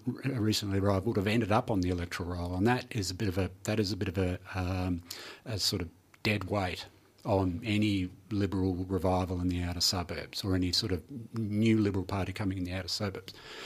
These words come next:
So that's that part of Melbourne. The other part of Melbourne, again, back to where we were talking about, the eastern suburbs, which was the, which was the, um, you know, the heart and soul of the, of the original Menzies Liberal Party,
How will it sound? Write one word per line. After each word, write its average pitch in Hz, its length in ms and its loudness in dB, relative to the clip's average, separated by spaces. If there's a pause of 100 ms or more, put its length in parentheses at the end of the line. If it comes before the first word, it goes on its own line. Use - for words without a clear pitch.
(100)
So 131 100 6
that's 180 160 8
that 156 160 8
part 123 220 6
of 82 40 -6
Melbourne. 85 340 -10 (640)
The 123 100 6
other 208 140 6
part 226 240 4
of 156 40 2
Melbourne, 104 260 4
again, 110 380 0 (360)
back 120 180 0
to 120 80 -2
where 120 80 4
we 104 60 2
were 101 80 2
talking 165 220 0
about, 90 140 0
the 101 80 2
eastern 120 220 4
suburbs, 123 380 2 (100)
which 104 340 -4
was 107 300 -4 (160)
the, 101 160 -4 (380)
which - 240 -2
was 104 320 0
the, 98 320 0
um, 95 260 -2
you 127 80 -2
know, 117 80 0
the 95 120 -4
heart 120 240 4
and 127 80 0
soul 104 340 2
of 92 80 -2
the, 95 120 2 (140)
of 98 200 -2
the 95 180 -2
original 110 440 2 (260)
Menzies 117 500 0
Liberal 85 240 -8
Party, 87 500 -6